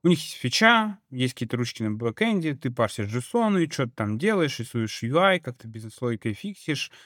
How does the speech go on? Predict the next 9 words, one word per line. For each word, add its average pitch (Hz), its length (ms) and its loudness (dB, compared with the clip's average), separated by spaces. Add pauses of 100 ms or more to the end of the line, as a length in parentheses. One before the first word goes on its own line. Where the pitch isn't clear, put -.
(200)
э, 117 300 2
миксишь, 151 640 0
э, 120 260 2
добавляешь 127 540 0
аналитику, 131 560 0 (180)
и 139 60 -8
всё, 113 240 -2
фича - 280 0
готова. 113 440 -2